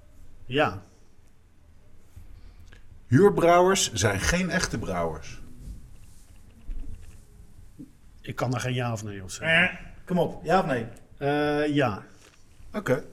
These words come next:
Speaker 3: Top, nou dan gaan we ze alle drie toch even doorlopen, denk ik.
Speaker 2: Ja.
Speaker 3: Want dit is, ehm, mooi.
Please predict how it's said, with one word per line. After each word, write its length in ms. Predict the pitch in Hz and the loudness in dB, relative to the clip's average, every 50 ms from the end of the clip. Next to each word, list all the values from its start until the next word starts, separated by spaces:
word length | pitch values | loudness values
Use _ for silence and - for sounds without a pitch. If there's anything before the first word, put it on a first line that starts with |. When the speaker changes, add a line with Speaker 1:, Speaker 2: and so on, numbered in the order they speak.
| - - - - - - - - - - - - - - - - - | -18 -18 -18 -18 -20 -20 -20 -20 -20 -20 -20 -20 -20 -20 -20 -16 -10
Speaker 3:
Top, 240 | - 156 175 175 - | -4 -2 -2 -2 -2
nou 60 | - 151 | -2 -2
dan 80 | 117 | -2
gaan 100 | 104 120 120 | -2 -2 0
we 60 | 127 | 0
ze 60 | 135 | 0
alle 100 | 139 135 | 0 0
drie 180 | 135 143 151 151 | -2 -4 -4 -4
toch 120 | 165 160 | -4 -4
even 120 | 147 - | -4 -4
doorlopen, 340 | 156 165 160 131 113 104 - | -4 -2 -2 -2 -2 -2 -2
denk 120 | 107 101 - | -4 -6 -6
ik. 120 | 175 202 - - - - | -8 -10 -12 -14 -10 -4
Speaker 2:
Ja. 180 | 214 220 - - - - - - | -2 -2 -2 -4 -10 -14 -14 -14
Speaker 3:
Want 180 | - 123 113 113 | -14 -12 -12 -12
dit 140 | 135 127 | -12 -12
is, 160 | 127 110 - - | -10 -10 -8 -6
ehm, 300 | 135 127 123 123 123 123 131 131 - | -6 -6 -6 -6 -8 -8 -10 -10 -8
mooi. 240 | 131 127 113 107 104 | -6 -4 -4 -4 -4